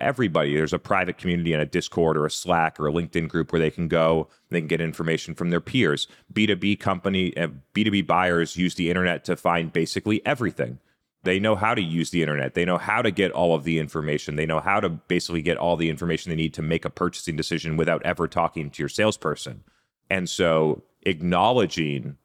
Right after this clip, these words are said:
that a majority of the customer's buying process is completed before they talk to your sales team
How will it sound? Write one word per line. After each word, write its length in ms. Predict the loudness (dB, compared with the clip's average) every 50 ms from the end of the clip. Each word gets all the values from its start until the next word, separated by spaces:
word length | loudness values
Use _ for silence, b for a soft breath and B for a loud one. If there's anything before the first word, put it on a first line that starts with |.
| _ -4
that 460 | 0 2 2 4 2 2 0 -2 _ -2
a 100 | -2 0
majority 800 | 2 0 0 0 0 2 4 4 6 6 4 4 2 0 0 0
of 160 | 0 0 -2
the 80 | -2 -6
customer's 640 | -4 -2 -2 -2 -2 -2 -4 -4 -2 0 0 0
buying 400 | 0 0 2 2 2 0 0 -2
process 640 | -2 0 0 2 2 2 0 0 0 0 0 -2 -6 -6
is 180 | -4 -4 -4 -4
completed 800 | -4 -4 -6 -4 -2 0 2 4 4 4 4 4 2 0 -2 -6
before 560 | -6 -6 -6 -4 0 2 4 6 6 6 4
they 160 | 4 2 0
talk 320 | 0 0 0 0 0 0
to 100 | -2 0
your 120 | 0 0 2
sales 360 | 2 2 2 4 2 2 0
team 440 | 0 0 0 2 2 2 2 0